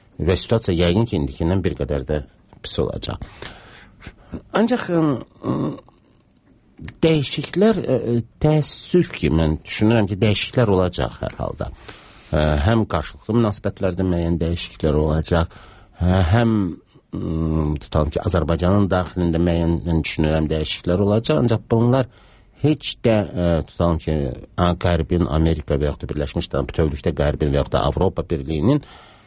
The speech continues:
insan haqlarına önəm verməsi ilə bağlı olmayacaq. Sadəcə olaraq, həm,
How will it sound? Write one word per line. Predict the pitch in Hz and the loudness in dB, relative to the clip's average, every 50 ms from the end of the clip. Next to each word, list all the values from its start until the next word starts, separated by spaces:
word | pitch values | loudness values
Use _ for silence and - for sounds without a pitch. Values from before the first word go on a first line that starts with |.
| - - - - - - - | -20 -20 -20 -20 -12 -2 2
insan | 104 101 - - 113 101 | 2 2 2 0 -2 -2
haqlarına | 90 92 85 - - 85 78 76 78 90 98 - - | -2 -4 -6 -4 -2 0 0 0 0 0 -2 0 0
önəm | 92 85 85 82 78 | 0 2 2 2 2
verməsi | 71 69 67 71 71 69 - - | 0 0 0 -2 -4 -4 -4 -4
ilə | 76 73 62 | -6 -4 -6
bağlı | - 64 60 60 64 69 - - | -6 -6 -6 -4 -4 -4 -4 -2
olmayacaq. | - 69 58 50 - - - - - - - - - - - - - - - - | -2 -2 -2 -2 -4 -8 -10 -10 -12 -14 -16 -16 -16 -18 -20 -20 -20 -20 -20 -20
Sadəcə | - - - 98 98 92 104 104 98 - 120 - | -10 -2 0 0 2 2 0 -2 0 0 -2 0
olaraq, | - 90 95 107 113 127 131 147 147 139 120 - - - | 2 2 2 4 4 4 2 2 0 0 -2 -6 -12 -6
həm, | - 101 95 92 92 90 82 | -2 0 2 2 2 0 -2